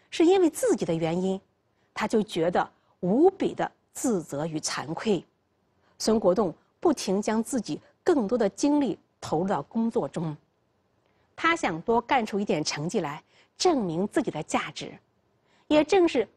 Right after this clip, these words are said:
工作上偶然的一次接触，孙国栋认识了年轻貌美的杨家欢。杨家欢活泼开朗的性格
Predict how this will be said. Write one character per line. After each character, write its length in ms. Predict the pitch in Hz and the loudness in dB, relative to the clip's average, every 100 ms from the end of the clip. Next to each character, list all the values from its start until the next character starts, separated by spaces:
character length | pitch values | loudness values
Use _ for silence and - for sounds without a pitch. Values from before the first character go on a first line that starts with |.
| - | 0
工 300 | 339 339 339 | 2 4 2
作 200 | 359 262 | 2 0
上 220 | 214 165 _ - | 0 -6 _ 0
偶 220 | 214 165 | 2 2
然 160 | 160 | 0
的 100 | 226 | 0
一 100 | 220 | 0
次 160 | 202 - | -2 -6
接 220 | 165 190 | -2 -2
触， 300 | - - 180 - _ _ _ | 0 0 -2 -4 _ _ _
孙 280 | - 320 311 | -4 0 2
国 120 | 247 | 2
栋 200 | 226 214 - _ - | 2 0 -2 _ -2
认 260 | 320 302 226 | 2 2 0
识 140 | 185 | -4
了 120 | 160 - _ | -6 -8 _
年 340 | 226 214 285 330 | -2 2 2 0
轻 260 | - 311 | 0 2
貌 300 | 330 349 240 | 2 2 2
美 180 | 190 170 | 0 -4
的 120 | 156 | -4
杨 240 | 170 214 233 | -2 -4 -2
家 180 | 254 | -2
欢。 260 | 247 269 277 - _ _ _ _ _ _ _ - | 0 0 -2 -6 _ _ _ _ _ _ _ 0
杨 180 | 208 | 0
家 220 | 233 233 226 | 2 0 0
欢 320 | 240 220 226 | 0 -2 -4
活 340 | - 170 202 | -4 0 0
泼 280 | 233 226 180 | 0 -2 -4
开 260 | - - 226 | -4 -6 -6
朗 140 | 156 | -6
的 100 | 160 | -8
性 240 | - 226 | -6 -4
格 260 | 185 - - | -4 -6 -10